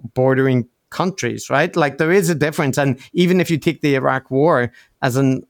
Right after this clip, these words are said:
occupation, like, there was all sides in America basically getting to the point that we want to get our troops out of there. We want the government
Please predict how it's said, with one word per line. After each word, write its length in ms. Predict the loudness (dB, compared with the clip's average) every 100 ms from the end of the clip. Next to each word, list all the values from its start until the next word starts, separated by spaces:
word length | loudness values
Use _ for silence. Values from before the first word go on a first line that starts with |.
| _
occupation, 1160 | 0 0 -4 -6 -4 -2 2 2 2 -2 -4 -6 _ _ _
like, 320 | 0 0 -2 -8 _ _ _ _ -4
there 200 | -2 0
was 480 | 2 4 2 -2 -6 0
all 260 | 2 2
sides 400 | 2 0 -2 0
in 60 | 0
America 360 | 2 0 0 -2
basically 440 | 0 0 -2 -2
getting 240 | 0 0
to 80 | -2
the 80 | -2
point 200 | -4 -2
that 100 | 0
we 80 | 0
want 240 | 2 0
to 40 | 0
get 160 | 0
our 100 | -2
troops 300 | -2 -6 -2
out 220 | 0 0
of 80 | 0
there. 240 | -2 -4 -10 _ _
We 80 | 2
want 240 | 2 2
the 100 | -2
government 680 | -2 -2 0 0 0 -2 -6